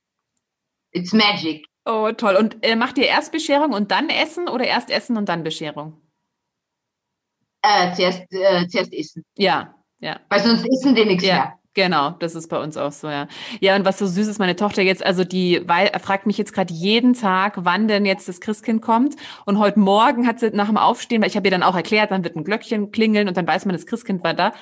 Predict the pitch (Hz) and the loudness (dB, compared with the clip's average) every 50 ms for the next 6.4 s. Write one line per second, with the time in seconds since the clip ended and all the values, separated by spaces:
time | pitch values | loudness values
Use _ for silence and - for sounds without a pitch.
0 | - _ _ 302 269 247 285 294 - - 294 254 226 247 214 220 233 262 285 - | -20 _ _ 0 2 2 0 2 4 4 4 4 4 4 4 4 4 4 2 0
1 | - 240 262 269 262 - - - _ 190 202 220 220 247 277 311 311 - - _ | 2 2 2 0 0 -10 -20 -12 _ -2 0 2 4 2 2 0 -4 -8 -20 _
2 | - _ - - - 220 190 - - 208 190 175 185 202 285 285 - - - 202 | -16 _ -12 -6 -6 -6 -6 -4 -6 -4 -4 -4 0 -2 -2 -2 -4 -6 -4 -2
3 | 190 170 170 175 175 160 156 156 - _ - - - - - 185 - - - - | -2 -2 -2 -4 -4 -6 -6 -8 -12 _ -20 -20 -20 -8 -8 -4 -4 -2 -2 0
4 | 220 277 311 339 330 339 - 247 254 - - 175 - - 208 233 311 330 - 339 | 0 2 2 2 0 0 0 0 0 0 -4 -8 -8 -2 0 0 0 0 0 0
5 | 294 277 - 285 - - - 330 339 339 - - - - - 480 - - - - | 2 2 2 0 -4 -2 -2 -2 0 0 -2 -2 0 2 2 2 0 0 0 2
6 | 277 - - - - - - 285 | 2 2 0 -4 -6 -2 -2 -2